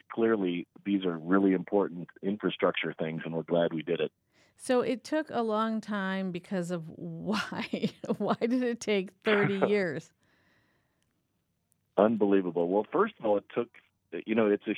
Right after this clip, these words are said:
Speaker 1: shared project, and, and I need to emphasize, you know, these water systems are political animals. There's, there's no private, really, you know, Fred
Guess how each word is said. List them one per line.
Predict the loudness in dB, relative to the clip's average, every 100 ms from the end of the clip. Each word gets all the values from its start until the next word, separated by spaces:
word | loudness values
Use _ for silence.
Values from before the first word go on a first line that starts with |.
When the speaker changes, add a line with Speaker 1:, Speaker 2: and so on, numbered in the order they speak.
| -2
Speaker 1:
shared | 0 0 -4
project, | -4 -2 -2 -6 -6
and, | -8 -8 _ -20 -12
and | -2
I | 0
need | 2 2
to |
emphasize, | 0 0 -2 0 0 -2
you | -4
know, | -2
these | 0 -2 -4
water | 0 2 2 0
systems | -4 -4 -4 -2
are | -2 -2 -4 _ -8
political | 0 2 2 0 -2
animals. | 0 -2 -2 -8 -2
There's, | 0 0 -4 _ -20 -20 _ 0
there's | 2
no | 4 2
private, | 4 4 4 0 -6 _ _ _ _
really, | 0 2 2
you | 0
know, | 0 -4 0
Fred | 0